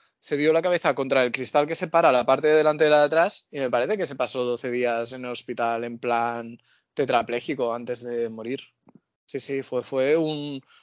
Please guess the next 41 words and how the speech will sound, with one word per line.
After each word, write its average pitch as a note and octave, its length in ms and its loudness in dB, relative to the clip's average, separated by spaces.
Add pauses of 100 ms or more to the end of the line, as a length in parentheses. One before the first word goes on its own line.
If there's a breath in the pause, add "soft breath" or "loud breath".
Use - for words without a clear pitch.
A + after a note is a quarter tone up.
sea, B2 720 4
este C3 280 -2
tío D3+ 340 4
que, A#2+ 420 -4
que B2 140 -4
habría C3 340 0
querido, D3+ 360 0
bueno, G3 300 -4
es - 120 -12
que D3+ 60 -18
tampoco C#3+ 320 -10
habría D3+ 180 -6
muerto A#2+ 240 -12
en A#2 60 -14
el A2+ 60 -14
campo A2+ 220 -12
de A2 60 -8
batalla, A2+ 440 -8
porque A#2 220 -18
esta C3+ 200 -12
gente, C#3 340 -12
eh, A#2+ 480 -4
estaba A2+ 340 -10
atrás. A#2+ 460 -10 (800)
Pero D3 160 2
bueno, C#3 240 2
seguro D3 320 2
que E3+ 80 6
habría D3 200 6
pre-, C3+ 180 -4
preferido C3 480 -2
una C3 140 -2
muerte C3 520 -2 (380 soft breath)
épica F3 540 4
a C#3+ 180 0
morir C3 400 0
en C#3 120 0
un C#3 180 -4
hospital C3 520 -2
medio C#3+ 260 -2
tetra-, A#2 400 -8